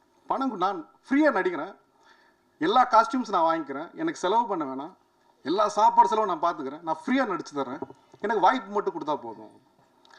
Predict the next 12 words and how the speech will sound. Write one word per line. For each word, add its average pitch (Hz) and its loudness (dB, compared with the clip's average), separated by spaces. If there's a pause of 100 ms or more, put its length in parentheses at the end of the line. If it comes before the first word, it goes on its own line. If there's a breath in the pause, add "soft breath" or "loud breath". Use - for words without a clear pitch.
(540 soft breath)
ஆனா 147 0
யாருமே 226 4
வந்து 196 -4
அந்த 151 -4
ஒரு 127 -8
அங்கீகாரத்தை 143 -4
வந்து 123 -8 (420)
சரியா 131 -4
கொடுக்கல. 131 -8 (240)
கூப்பிட்டு, - -4
கூப்பிட்டு, 202 -8
கூப்பிட்டு 175 -2